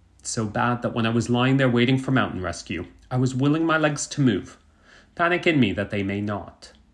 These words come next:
Some know that this was not my first bad accident. Having five years ago fractured my C one spine, with the fracture stopping two millimeters away from me being completely paralyzed.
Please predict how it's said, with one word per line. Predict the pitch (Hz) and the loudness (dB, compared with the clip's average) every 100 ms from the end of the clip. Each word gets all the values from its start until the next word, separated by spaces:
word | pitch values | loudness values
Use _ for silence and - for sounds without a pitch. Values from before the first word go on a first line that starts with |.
| _ - - - - | _ -20 -20 -20 -20
Some | - 135 143 | 0 4 4
know | 147 135 | 4 4
that | 127 117 | 2 0
this | 113 | -2
was | - 98 | -2 0
not | 113 117 123 | 2 2 2
my | 110 | -2
first | 104 - 107 - | -2 -2 -4 -2
bad | 104 101 104 104 | 0 2 0 -2
accident. | 98 98 - - - - - - - - | -8 -8 -10 -12 -12 -14 -20 -20 -20 -10
Having | 135 143 151 | -2 0 2
five | 151 156 156 | 4 4 4
years | 160 151 | 0 2
ago | 165 | 0
fractured | 156 139 120 120 | 2 0 0 -2
my | 104 98 | -2 -4
C | - 120 | -4 0
one | 110 120 123 | 2 2 0
spine, | - 95 85 - 98 | 0 -4 -4 -8 -8
with | 107 | -6
the | |
fracture | 113 123 113 - | 0 0 0 -2
stopping | 127 - 117 107 110 107 | -4 -2 -4 -2 -4 -4
two | - | 0
millimeters | 143 143 143 135 143 | 0 2 0 2 0
away | 139 120 90 | 0 0 -2
from | 87 - | -4 -6
me | 101 | -4
being | 95 87 85 85 | -4 -4 -6 -8
completely | - 92 82 - 82 | -8 -8 -8 -10 -12
paralyzed. | - 104 98 92 - - - | -2 0 0 -2 -10 -14 -20